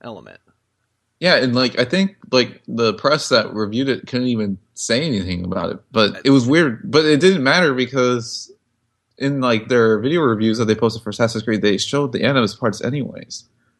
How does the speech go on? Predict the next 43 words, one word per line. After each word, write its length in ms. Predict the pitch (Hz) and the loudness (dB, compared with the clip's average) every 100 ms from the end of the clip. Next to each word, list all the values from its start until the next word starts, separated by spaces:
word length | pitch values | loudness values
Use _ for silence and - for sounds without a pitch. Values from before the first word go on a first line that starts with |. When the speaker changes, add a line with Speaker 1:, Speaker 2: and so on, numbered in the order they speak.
| _ | _
Speaker 1:
Uh, 60 | - | -10
yeah, 260 | 143 143 147 | -6 -2 -2
I 60 | |
think 160 | 170 180 | -4 -10
it 80 | 165 | -8
just 240 | 143 - | -8 -10
depended 460 | 117 123 113 113 110 | -14 -12 -10 -8 -8
on 160 | 110 | -10
the 80 | 107 | -10
reviewer 320 | 101 107 110 | -10 -12 -12
because, 240 | 110 127 127 | -12 -12 -8
like, 100 | 120 | -6
I 160 | 127 | -4
remember 400 | 151 151 151 135 | -4 -4 -8 -8
reading 360 | 117 127 127 117 | -8 -8 -8 -8
the 80 | 113 | -8
I 100 | 117 | -8
G 140 | 107 | -10
N 80 | 117 | -14
review 400 | 113 104 104 104 | -14 -14 -14 -12
and 160 | 113 117 | -12 -12
they 80 | |
didn't 180 | 117 127 | -10 -10
mention 220 | 117 113 | -10 -12
the 80 | 117 | -12
modern 240 | 110 110 107 | -12 -12 -12
part 160 | 113 | -12
at 80 | 104 | -12
all. 160 | 95 104 73 | -14 -16 -16
All 120 | 113 127 | -12 -10
they 100 | 131 | -8
said, 320 | - 131 113 | -8 -8 -8
I 60 | 123 | -10
remember 280 | 131 127 | -10 -10
all, 280 | - 123 - - | -8 -8 -10 -10
the 80 | 131 | -8
only 120 | 160 | -8
thing 80 | 175 | -8
they 80 | |
said 180 | 160 151 | -6 -6
about 280 | 139 131 127 | -4 -4 -6
it 100 | 120 | -8
was, 360 | 120 117 107 | -8 -8 -10